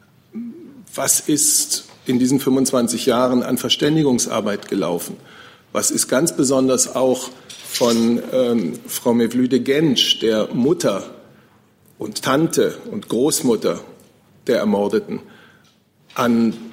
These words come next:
Bereitschaft zur Verständigung, zur Versöhnung gezeigt worden, dann gibt es, äh, alle Gründe, dass die Bundeskanzlerin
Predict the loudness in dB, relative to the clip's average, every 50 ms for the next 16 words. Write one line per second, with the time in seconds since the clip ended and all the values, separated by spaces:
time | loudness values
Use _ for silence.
0 | -10 -4 -2 -2 -2 0 0 0 0 0 0 2 2 2 0 0 -4 -6 -6 -2
1 | -2 -2 -2 -2 -2 -2 -2 -2 0 0 0 0 2 0 0 0 0 0 0 -2
2 | -2 -2 -2 -2 0 -2 -2 -2 0 0 0 0 2 2 0 2 0 0 0 0
3 | 0 0 0 0 -2 -6 -8 -6 -4 -2 -2 0 -2 -2 -4 -4 -10 -16 -20 -20
4 | -20 -20 -20 _ _ _ _ _ -2 0 2 2 4 2 2 2 2 2 2 2
5 | 2 2 0 -2 -4 -6 -4 -4 -4 -6 -10 -12 -14 -16 -18 -20 -12 -6 -4 -2
6 | 0 0 -2 -2 -2 -2 0 0 0 0 0 0 -2 0 0 0 0 0 0 -2
7 | -4 -4 -6 -8 -10 -6 -2 0 0 2 0 0 0 -2 0 0 0 -2 0 0
8 | 0 0 2 0 0 0 0 -2 -4 -8